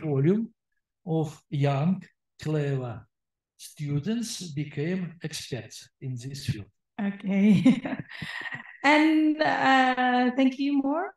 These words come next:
Speaker 2: And we next, uh, speakers, our speakers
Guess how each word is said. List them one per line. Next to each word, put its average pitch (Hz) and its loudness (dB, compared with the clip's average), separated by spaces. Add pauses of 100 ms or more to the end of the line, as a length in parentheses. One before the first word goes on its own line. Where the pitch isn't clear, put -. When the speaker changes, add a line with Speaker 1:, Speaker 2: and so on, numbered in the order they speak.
(400)
Speaker 2:
And 233 2 (600)
we 330 0
next, 311 -6 (280)
uh, 240 2 (300)
speakers, 277 0 (220)
our 226 6
speakers 247 -4